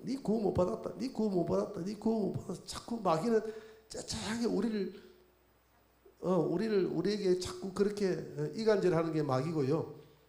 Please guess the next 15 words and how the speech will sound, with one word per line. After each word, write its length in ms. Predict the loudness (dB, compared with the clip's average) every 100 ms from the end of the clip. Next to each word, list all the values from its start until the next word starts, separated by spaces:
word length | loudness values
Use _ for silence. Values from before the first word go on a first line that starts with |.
| _ _ _
하나님은 520 | 0 4 4 2 0
화끈하게 680 | -2 -4 -6 -4 0 0 0
한번 300 | -2 0 0
죄를 260 | 2 2 2
용서해 300 | 2 -2 -6
주시면 480 | -6 -8 -6 -6 -8 -16 -20
화끈하게 540 | -20 -20 -18 -14 -12 -12
죄를 240 | -10 -10
용서해 280 | -12 -14 -20
버려요. 140 | -20 _ _ _ -20 _ _ _ _ _ -20 -20 -20 -20 _ _ _ _ _ _ _ _ _ _ _ _
히브리서 460 | -2 2 4 2 0
구 120 | 0
장 180 | 2 2
십이 360 | -4 -6 -8
절. 220 | -6 -8